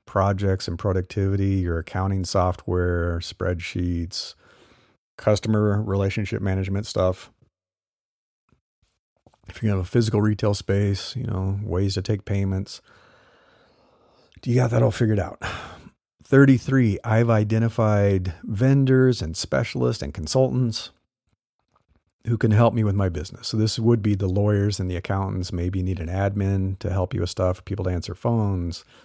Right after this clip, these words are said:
Do you need someone to design things for you? Do you need engineers to build your website? Do you need people for customer support? So you don't have to have all that ready because you don't have your business running yet and you can't afford to hire <laughs> these people.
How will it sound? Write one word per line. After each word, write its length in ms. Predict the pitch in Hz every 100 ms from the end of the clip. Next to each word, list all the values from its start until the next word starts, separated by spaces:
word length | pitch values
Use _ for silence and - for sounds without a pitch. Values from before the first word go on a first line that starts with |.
| _ _ _ _ _ _ _ _
Do 80 | -
you 60 | 98
need 100 | 98
someone 220 | 110 117
to 80 | 110
design 480 | 117 110 120 143 123
things 260 | 87 85
for 240 | - - -
you? 140 | - -
Do 100 | -
you 40 |
need 160 | 90 92
engineers 380 | 95 95 98 98
to 60 |
build 200 | 104 104
your 100 | 107
website? 680 | 104 110 - - - - 101 _ _
Do 80 | -
you 60 | 82
need 120 | 82
people 400 | 87 90 98 98
for 360 | 98 98 95 95
customer 340 | 101 95 117
support? 420 | 101 - 165 - _ _ _ _ _ _ _ _ _ _ _
So 140 | -
you 60 | 127
don't 80 | 143
have 140 | 131
to 140 | 113
have 280 | 87 101 107
all 200 | 104 101
that 240 | 101 98 90
ready 420 | 92 90 90 127
because 440 | 151 - 92 90 92
you 60 |
don't 260 | 92 92 92
have 180 | 92 87
your 80 |
business 380 | 82 95 87 85
running 320 | 92 151 135
yet 320 | 87 87 73 -
and 80 |
you 80 | 87
can't 180 | - 90
afford 260 | 82 90 87
to 80 |
hire 200 | 82 71
<laughs> 0 |
these 200 | - -
people. 440 | - - - 120